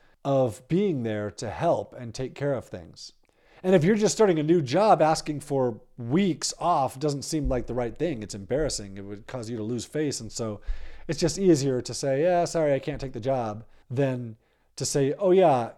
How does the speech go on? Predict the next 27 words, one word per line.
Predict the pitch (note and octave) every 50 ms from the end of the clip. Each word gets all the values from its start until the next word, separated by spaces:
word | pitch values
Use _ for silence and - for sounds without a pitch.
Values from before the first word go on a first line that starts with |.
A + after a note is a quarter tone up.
| _ - C#3+ C3 - _ _
I | - D3+ D#3
need | E3 D#3+ D3
weeks | B2 A2+ B2 D3 D#3 D3 - - - - - - - - _ _
of | - A2+ A2 G#2+ G#2+ G2 - -
taking | C#3+ C3 B2+ C3
care | A2+ - C3+ B2+
of | B2
my | A#2+ A#2
mom | A2+ B2+ B2+ B2+ A#2+ A#2
before | A2 A2 - - B2+
I | A#2 A2
can | G2+ A#2 A2+
come | - A#2+ A2+
and | A2 G#2
actually | G2+ F#2+ - - G2+
start | - - F#2 F#2 G2+
work." | G#2 F#2 E2+ - _ _ -
Now, | G3+ A3+ A3+ A3 A3 - - -
I | B3 C#4+
don't | D4+ D4 B3+
actually | A#3+ A#3 A3+ F3+ - - G3 F#3
know | D#3+ D#3+ E3+ E3+ D#3 C#3+ C3 B2 A#2 A#2+ B2 - - - - -
if | D3 C#3+ C3 -
that's | - C3+ C#3+ C#3 -
what | B2+ A2
happened | G2 C3+ E3+ E3+ - - F2 E2+ F2 E2+ F2
when, | F2 F#2+ G2+ G#2 G2 F#2+ F#2 F#2+ F#2 F#2